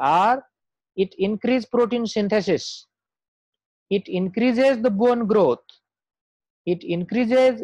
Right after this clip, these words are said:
neuronal maturation or brain maturation, and it also increase cell differentiation. This means cell growth. Okay, the smaller cells are getting mature.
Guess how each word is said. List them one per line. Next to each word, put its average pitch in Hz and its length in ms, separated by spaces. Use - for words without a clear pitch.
neuronal 226 720
maturation 220 880
or 170 160
brain 196 460
maturation, 180 800
and 151 160
it 147 180
also 220 440
increase 202 580
cell 247 500
differentiation. 185 1120
This 160 180
means 269 300
cell 247 260
growth. 151 320
Okay, - 120
the 170 80
smaller 226 360
cells 220 360
are 277 280
getting 170 320
mature. 214 540